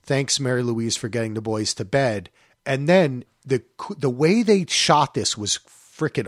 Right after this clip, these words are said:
awesome. Celeste has her back turned, and you just hear Mary Louise's voice,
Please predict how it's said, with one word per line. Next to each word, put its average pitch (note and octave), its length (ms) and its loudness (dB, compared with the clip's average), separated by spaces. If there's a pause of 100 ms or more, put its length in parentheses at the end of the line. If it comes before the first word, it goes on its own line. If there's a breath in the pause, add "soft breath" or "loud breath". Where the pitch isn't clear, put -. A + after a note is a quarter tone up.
awesome. A#2 560 -2 (600 soft breath)
Celeste D#3 600 2
has G3+ 140 4
her E3 140 4
back C3+ 460 2
turned, A2+ 360 -4
and C#3+ 180 -2
you F#3+ 120 4
just G#3+ 300 6
hear G3+ 440 6
Mary D#3+ 320 6
Louise's C#3+ 540 2
voice, D#3+ 720 4